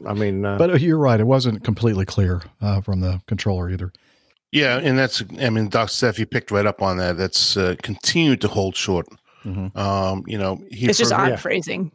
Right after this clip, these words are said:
Speaker 4: Yeah.
Speaker 3: Yeah,
Speaker 1: Yeah,
Speaker 3: it's
Speaker 1: as soon as you say continue, I think
Speaker 4: It's like,
Speaker 1: continue
Speaker 4: "Okay, go."
Speaker 1: taxi.
Speaker 4: Yeah,
Speaker 3: Right.
Speaker 4: continue.
Speaker 3: <laughs>
Speaker 4: Continue is a, an action, you know, to, to continue doing something in motion, uh, whereas stop or hold short or do not cross,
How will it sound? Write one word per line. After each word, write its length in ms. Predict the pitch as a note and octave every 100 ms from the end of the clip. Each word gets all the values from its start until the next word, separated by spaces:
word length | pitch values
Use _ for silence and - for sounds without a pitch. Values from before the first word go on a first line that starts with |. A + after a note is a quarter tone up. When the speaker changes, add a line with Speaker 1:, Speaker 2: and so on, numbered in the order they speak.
| -
Speaker 4:
Yeah. 80 | -
Speaker 3:
Yeah, 80 | A2
Speaker 1:
Yeah, 60 |
Speaker 3:
it's 80 | A2+
Speaker 1:
as 120 | A2
soon 140 | - F3
as 160 | -
you 80 | E3
say 240 | - D3+
continue, 720 | - B2 - D#3 A2 G2 B2+ D#3
I 220 | B2 B2
think 320 | G#2+ C#3 A#2 -
Speaker 4:
It's 60 |
like, 140 | - -
Speaker 1:
continue 240 | A#2 A3 C4
Speaker 4:
"Okay, 80 | A#3
go." 60 |
Speaker 1:
taxi. 520 | D#3+ F3 - - G2+ -
Speaker 4:
Yeah, 140 | C#3 -
Speaker 3:
Right. 40 | -
Speaker 4:
continue. 460 | - G3+ G#3+ F#3 F#3
Speaker 3:
<laughs> 100 | -
Speaker 4:
Continue 360 | B3+ C#4+ D4 C4+
is 120 | A3+
a, 360 | G#3 F#3+ E3+ F3
an 100 | D#3+
action, 640 | G3+ - F#3+ E3+ F3+ F3
you 160 | - D#3
know, 220 | A#2+ D#3+ - - - - -
to, 240 | F3 -
to 80 | -
continue 380 | E3+ F#3+ D#3+ D#3
doing 560 | F#3+ F3+ E3 E3 - _ _ _ -
something 340 | F#3 E3 D3+
in 160 | D3 D#3
motion, 480 | F3+ - A#2 F3+ - - - -
uh, 240 | - C3 D3
whereas 480 | C3+ C3 C3 - - -
stop 420 | - E3 - -
or 140 | -
hold 220 | - E3 -
short 320 | D3+ D3 -
or 220 | C#3+ C#3+ -
do 100 | D3
not 220 | D#3+ -
cross, 520 | - C#3+ - -